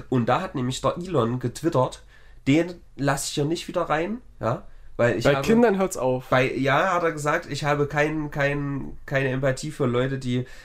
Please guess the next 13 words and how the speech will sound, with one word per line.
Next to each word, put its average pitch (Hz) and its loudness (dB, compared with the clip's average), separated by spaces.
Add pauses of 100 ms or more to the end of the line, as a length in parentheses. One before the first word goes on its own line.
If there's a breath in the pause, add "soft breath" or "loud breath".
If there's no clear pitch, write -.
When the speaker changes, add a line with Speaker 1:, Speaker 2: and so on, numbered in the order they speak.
(100)
Speaker 1:
mit 123 0
Kinderleid 113 2 (240 soft breath)
ihr, 107 2
ähm, 98 -2
Geld 139 0
verdienen. 113 -4 (260 soft breath)
No 151 6
mercy 156 2
hat 104 -4
er 104 0
für 110 -6
diese 107 -6
Leute 107 -2